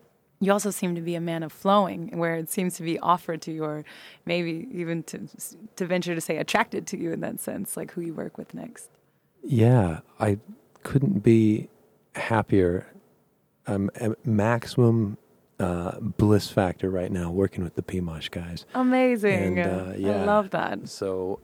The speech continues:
Speaker 2: and that was a thing that I had desired to do for years, <laughs> even with the flow. Uh,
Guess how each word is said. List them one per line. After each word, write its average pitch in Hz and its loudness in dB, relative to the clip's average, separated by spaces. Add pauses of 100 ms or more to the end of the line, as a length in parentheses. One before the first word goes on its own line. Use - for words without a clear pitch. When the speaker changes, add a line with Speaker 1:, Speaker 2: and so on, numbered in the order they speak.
Speaker 2:
and 101 4
that 117 2
was 110 4
a 101 6
thing 101 2
that 90 -4 (100)
I 101 -6
had 92 -6
desired 104 2
to - -14
do 90 2
for - -4
years, 90 -4 (160)
<laughs> 131 6
even 147 4
with 113 4
the 113 4
flow. 113 6 (560)
Uh, 104 -2